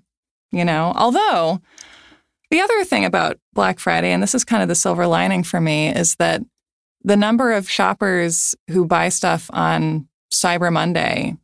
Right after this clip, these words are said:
rather than going into any brick and mortar store at all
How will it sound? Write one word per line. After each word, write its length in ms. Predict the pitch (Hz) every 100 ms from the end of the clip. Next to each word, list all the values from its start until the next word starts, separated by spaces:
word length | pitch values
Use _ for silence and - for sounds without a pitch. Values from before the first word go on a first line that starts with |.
| _ -
rather 400 | 165 156 165 160
than 160 | 160
going 300 | 156 151 151
into 200 | 147 165
any 200 | 160 156
brick 240 | 151 143 160
and 80 |
mortar 300 | 147 147 147
store 280 | 147 160 147
at 80 | 143
all 500 | 151 147 127 131